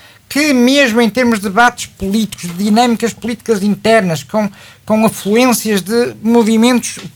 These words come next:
populistas divergentes relativamente à integração,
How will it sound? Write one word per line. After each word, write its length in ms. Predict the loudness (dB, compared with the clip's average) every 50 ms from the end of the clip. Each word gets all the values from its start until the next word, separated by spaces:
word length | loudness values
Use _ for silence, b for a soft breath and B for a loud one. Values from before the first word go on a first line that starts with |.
| -16 -8 -6
populistas 840 | -6 -4 -2 -2 0 0 0 0 -2 -4 -2 -2 -2 -2 -2 -4 B B B B B B B
divergentes 800 | -2 0 2 2 2 2 0 2 2 2 2 2 0 0 -2 -2
relativamente 680 | 0 0 0 0 0 0 2 4 4 4 2 2 2 2
à 40 | 0
integração, 680 | 2 0 0 0 0 0 0 0 0 2 2 2 0